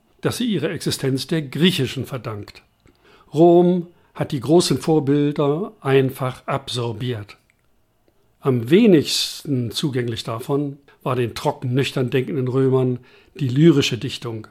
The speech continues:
Und es dauerte bis fast zum Ende der Republik, dass ein Catull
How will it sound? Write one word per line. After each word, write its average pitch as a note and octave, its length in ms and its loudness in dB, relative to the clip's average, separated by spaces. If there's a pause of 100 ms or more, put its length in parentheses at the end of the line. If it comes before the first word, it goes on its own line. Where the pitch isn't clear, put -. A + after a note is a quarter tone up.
(440)
Und B2+ 140 -6
es G2+ 100 -8
dauerte C#3 640 -2
bis A2+ 260 -10
fast - 260 -6
zum C#3 140 -4
Ende D#3 240 0
der B2 140 -2
Republik, C3 540 -4 (260)
dass - 160 -8
ein B2+ 220 -8
Catull C#3+ 600 2